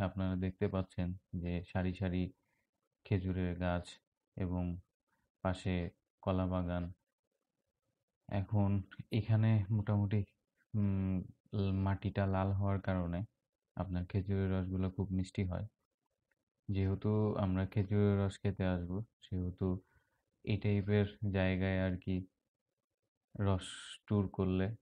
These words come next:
ভালো হয়। আমরা কাছাকাছি চলে আসছি। আহ, এখন আর কথা না বাড়াই,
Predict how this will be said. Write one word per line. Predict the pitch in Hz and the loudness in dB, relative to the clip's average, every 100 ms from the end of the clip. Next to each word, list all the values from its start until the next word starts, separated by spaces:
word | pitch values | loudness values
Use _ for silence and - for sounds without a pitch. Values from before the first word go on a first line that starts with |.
| _ | _
ভালো | 98 92 92 | 0 2 0
হয়। | 90 90 113 - _ _ _ _ _ _ _ _ _ | 0 0 -2 -8 _ _ _ _ _ _ _ _ _
আমরা | 104 104 110 110 107 95 95 _ | 2 4 6 6 4 0 -8 _
কাছাকাছি | - 107 113 107 104 113 | 0 2 4 2 2 0
চলে | - 107 107 | 2 0 2
আসছি। | 107 - 104 117 - | 0 -2 -2 -2 -4
আহ, | 95 92 90 90 90 90 87 _ _ - | -4 0 0 0 0 0 -4 _ _ -6
এখন | 98 95 | -4 -2
আর | 95 92 | -2 0
কথা | 92 92 | -2 -2
না | 95 90 | -2 -2
বাড়াই, | 90 90 113 | -2 -2 -4